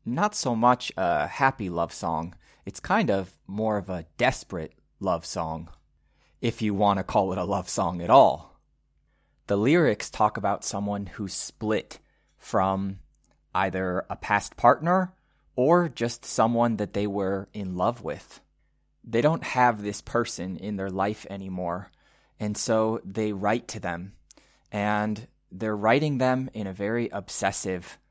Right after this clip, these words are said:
some would say creepy way. Before we get into the lyrics, make sure that you listen to the real song first.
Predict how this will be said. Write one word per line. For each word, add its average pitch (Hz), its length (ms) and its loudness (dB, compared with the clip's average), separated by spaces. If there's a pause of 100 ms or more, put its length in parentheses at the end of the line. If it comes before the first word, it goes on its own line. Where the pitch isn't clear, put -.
(500)
some 185 280 0
would 120 180 -2
say 101 400 0 (240)
creepy 95 640 -4
way. 92 400 2 (1300)
Before 123 420 4
we 147 140 0
get 127 200 2
into 120 220 -4
the 98 100 -2
lyrics, 101 580 0 (540)
make 113 240 2
sure 160 380 2
that 110 240 2
you 104 340 -4
listen 104 380 -2
to 107 220 -6
the 95 260 -4
real 104 300 -2
song 95 340 -2
first. - 600 -6